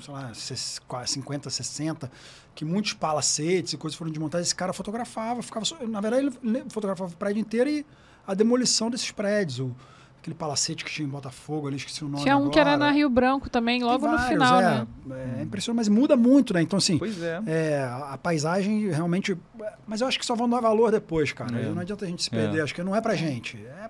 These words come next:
Speaker 1: pra, essa que é a graça da
Speaker 3: Eu fico,
Speaker 1: história.
Speaker 3: eu fico vendo hoje um material que eu tenho feito, né, voltando à história dos
Speaker 1: Provavelmente Pitimbu vai, vai te valorizar
Speaker 3: Ah.
Speaker 1: depois, entendeu?
Speaker 3: <laughs>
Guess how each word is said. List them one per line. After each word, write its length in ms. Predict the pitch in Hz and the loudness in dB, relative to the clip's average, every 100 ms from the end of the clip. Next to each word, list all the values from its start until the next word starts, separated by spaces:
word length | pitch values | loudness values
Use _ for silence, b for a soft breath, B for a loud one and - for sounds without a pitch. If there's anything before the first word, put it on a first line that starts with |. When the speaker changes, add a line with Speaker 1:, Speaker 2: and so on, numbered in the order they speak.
| - | -10
Speaker 1:
pra, 240 | 269 302 285 _ - - - 220 220 - | -8 -8 -12 _ -20 -20 -16 -12 -8 -8
essa 200 | - 214 | -8 -8
que 80 | |
é 20 | 233 | -6
a 100 | 240 | -4
graça 360 | 202 185 - | -4 -2 -2
da 100 | 190 | 2
Speaker 3:
Eu 60 | 151 | 4
fico, 100 | 208 | 4
Speaker 1:
história. 200 | 165 170 | 2 2
Speaker 3:
eu 40 | |
fico 200 | - 185 | 0 0
vendo 200 | 175 185 175 | 2 2 4
hoje 260 | 170 165 | 4 2
um 60 | 165 | 0
material 580 | 151 143 151 143 143 131 - | 0 0 4 4 4 -2 0
que 60 | 147 | 0
eu 40 | 135 | 2
tenho 140 | 147 | 0
feito, 360 | 131 147 160 127 | 0 2 2 2
né, 100 | 120 | 2
voltando 360 | 120 120 131 | 2 2 2
à 100 | 127 | 2
história 240 | 117 220 123 | 2 2 2
dos 100 | - | 4
Speaker 1:
Provavelmente 360 | 208 185 202 | 4 2 -2
Pitimbu 460 | - 202 - 160 175 | -4 -4 -2 0 0
vai, 360 | 180 170 170 156 | 0 0 0 -2
vai 180 | 151 | -6
te 300 | 156 - 170 | -4 -2 0
valorizar 800 | 151 160 165 160 139 156 165 156 139 | 0 2 2 2 2 2 4 2 0
Speaker 3:
Ah. 340 | 101 107 95 | -4 -4 -6
Speaker 1:
depois, 720 | - 160 170 170 170 170 127 | -2 -2 0 2 4 4 2
entendeu? 560 | 127 143 151 170 139 | -2 -4 0 2 2
Speaker 3:
<laughs> 100 | 127 | -2